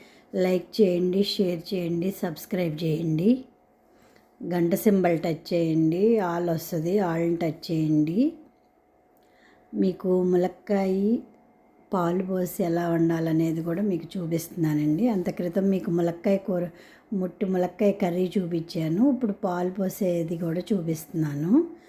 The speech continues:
పాలు పోస్తే ములక్కాయ కర్రీ చాలా టేస్ట్గా ఉండదండి. దానికి కావాల్సినవి ఉల్లిపాయ, ములక్కాయలు, ఉమ్, వెల్లుల్లిపాయ రెబ్బలు కూడా నేను చితుపుకొని అక్కడ పెట్టుకున్నానండి. కరివేపాకు కూడా రెడీ చేసుకున్నాను.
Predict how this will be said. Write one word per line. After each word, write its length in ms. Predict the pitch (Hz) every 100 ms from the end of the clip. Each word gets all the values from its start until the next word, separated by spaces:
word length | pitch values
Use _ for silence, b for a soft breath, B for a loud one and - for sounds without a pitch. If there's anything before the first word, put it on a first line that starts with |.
| B B B -
పాలు 280 | 208 185 202
పోస్తే 360 | 214 208 208 208
ములక్కాయ 400 | 180 175 - 190
కర్రీ 300 | 185 175 165
చాలా 260 | 185 160 170
టేస్ట్గా 500 | 170 175 170 - 180
ఉండదండి. 520 | 160 151 160 156 190
దానికి 320 | 220 190 175
కావాల్సినవి 1000 | - 165 165 180 175 185 170 165 240 320 B B B B 202
ఉల్లిపాయ, 680 | 185 190 208 196 185 254 349 -
ములక్కాయలు, 1080 | 185 170 170 - 190 175 175 240 359 339 262 B B B B -
ఉమ్, 320 | 214 185 185
వెల్లుల్లిపాయ 680 | 180 180 175 175 175 180 175
రెబ్బలు 380 | 170 160 165 165
కూడా 260 | 170 165 247
నేను 320 | 240 185 165 175
చితుపుకొని 460 | 160 - 196 170
అక్కడ 260 | 160 151 160
పెట్టుకున్నానండి. 920 | 156 156 175 160 160 151 151 156 226
కరివేపాకు 680 | 254 196 165 170 170 165 170
కూడా 200 | 175 170
రెడీ 240 | 165 160
చేసుకున్నాను. 1040 | 160 156 - - 165 156 151 175 330 -